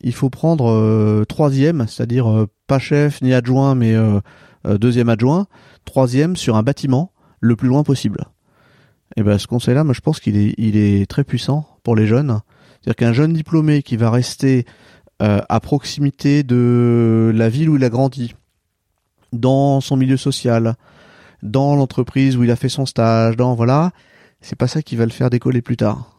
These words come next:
Je pense en revanche que s'il va pour un temps raisonnable, hein, il s'agit pas de se perdre, mais, euh, faire une première expatriation d'un an ou deux ans, euh, à l'autre bout du monde, apprendre une langue, euh, rare,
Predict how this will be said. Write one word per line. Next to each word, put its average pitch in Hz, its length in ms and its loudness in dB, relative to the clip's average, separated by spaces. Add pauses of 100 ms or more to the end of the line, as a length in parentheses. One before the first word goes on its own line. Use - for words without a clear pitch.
(260)
Je - 160 -20
pense - 240 -6
en 131 100 0
revanche 156 300 0
que - 80 -2
s'il 139 400 -2
va 143 280 2 (440)
pour 110 160 -2
un 107 80 0
temps 139 160 0
raisonnable, 139 500 2
hein, 113 80 2
il 113 60 -4
s'agit 113 220 -8
pas 117 120 -2
de - 60 -20
se 139 80 0
perdre, 131 400 0
mais, 107 240 2
euh, 101 140 0 (440)
faire - 160 -4
une 107 120 -2
première 127 260 -2
expatriation 123 720 -2
d'un 127 180 2
an 143 160 2
ou 127 80 2
deux 123 240 2
ans, 127 240 -2 (560)
euh, 104 240 0
à 104 60 2
l'autre 131 160 0
bout 156 100 0
du 156 80 0
monde, 143 400 0 (400)
apprendre 139 340 -2
une 135 140 0
langue, 143 400 2
euh, 107 380 2 (540)
rare, 117 560 -2